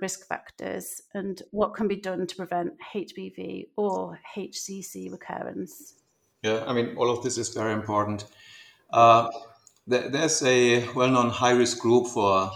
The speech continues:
Speaker 2: the H P V recurrence after liver transplantation, and these, uh, patients commonly show one of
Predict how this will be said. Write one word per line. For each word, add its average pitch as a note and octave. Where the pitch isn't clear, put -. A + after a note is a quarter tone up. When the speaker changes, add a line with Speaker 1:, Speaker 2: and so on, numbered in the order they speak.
Speaker 2:
the G#2
H G#2+
P G#2
V G#2
recurrence G#2
after G2
liver G#2
transplantation, F#2+
and A2
these, A#2
uh, A2+
patients A#2
commonly A#2
show A2+
one B2
of B2